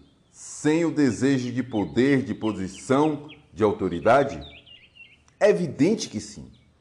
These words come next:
Fazemos isso quando não nos identificamos com algo superior. Essa identificação com algo superior, o partido, o país, a raça, a religião, Deus, é a busca pelo poder.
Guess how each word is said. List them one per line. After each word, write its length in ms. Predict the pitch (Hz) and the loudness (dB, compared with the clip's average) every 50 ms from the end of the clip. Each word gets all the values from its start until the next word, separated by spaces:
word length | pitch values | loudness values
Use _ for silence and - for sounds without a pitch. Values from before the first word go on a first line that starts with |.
| _ _ _ _ _ _ _ _ _ - | _ _ _ _ _ _ _ _ _ 0
Fazemos 540 | 147 156 156 135 160 185 180 156 127 110 123 | 2 2 4 4 2 2 2 2 0 0 -2
isso 260 | 175 196 185 - 165 | -4 -6 -6 -8 -8
quando 480 | - - 165 160 151 139 147 143 143 - - - - - | -4 0 0 0 2 2 0 -2 -2 -6 -16 -20 -12 -4
não 260 | 117 131 160 180 185 180 | 2 4 4 4 4 2
nos 220 | 180 180 156 143 | 0 -2 -2 -4
identificamos 920 | 151 139 170 170 170 - - 156 139 - - - 160 196 208 196 185 - | -6 -6 -6 -6 -8 -8 -8 -8 -8 -6 -2 0 2 2 2 0 -2 -4
com 220 | - - 139 123 113 | -4 -2 2 4 6
algo 240 | 117 131 151 143 135 | 6 6 6 4 0
superior. 560 | - - 107 - 95 85 80 67 58 - - - - - - _ _ _ _ _ _ _ - - | -6 -8 -10 -6 -6 -6 -6 -8 -10 -12 -16 -20 -20 -20 -20 _ _ _ _ _ _ _ -4 4
Essa 400 | - 165 185 208 208 208 - 135 117 | 6 8 8 8 6 4 2 0 0
identificação 840 | 107 101 113 113 113 - - 98 - 107 95 90 - - 143 165 175 | 0 0 -2 -4 -6 -8 -10 -4 0 0 0 0 0 0 0 0 0
com 220 | - - 117 110 | -2 0 2 4
algo 240 | 117 135 147 139 110 | 6 6 6 4 2
superior, 800 | - - 107 90 - 95 87 87 90 104 131 147 143 139 143 - - - - - - - _ - | -4 -6 -6 -4 -2 -2 -2 0 2 2 4 4 2 0 -4 -10 -16 -20 -20 -20 -20 -20 _ -18
o 80 | - | -12
partido, 680 | - - 123 104 - - - - 139 156 160 139 107 95 | -2 2 2 2 2 0 -6 -4 -2 -2 0 0 0 -2
o 40 | 80 | -2
país, 560 | - - 98 98 104 120 143 151 135 110 - | 2 2 4 4 4 4 2 0 0 0 0
a 80 | 95 82 | 0 0
raça, 480 | 78 82 107 127 139 139 135 - - | 2 4 6 8 8 8 6 4 0
a 60 | 90 | -2
religião, 800 | 87 95 95 104 101 78 85 98 110 127 139 139 127 110 - - - - - - | -2 -2 -2 -2 -4 -4 -2 0 2 2 2 2 2 0 -4 -10 -18 -20 -8 0
Deus, 520 | - 123 139 151 147 131 - - - - - - - _ _ _ _ _ _ _ _ _ _ - | 4 6 6 6 6 4 0 -4 -12 -16 -20 -20 -20 _ _ _ _ _ _ _ _ _ _ 4
é 100 | 147 160 | 6 8
a 100 | 143 127 | 8 8
busca 560 | - - - 101 151 196 226 220 - - 127 | 6 2 -2 0 2 2 2 2 2 2 2
pelo 220 | - 120 113 104 | 2 2 0 0
poder. 400 | 82 80 82 73 71 69 62 - | 0 -2 -6 -8 -8 -10 -10 -12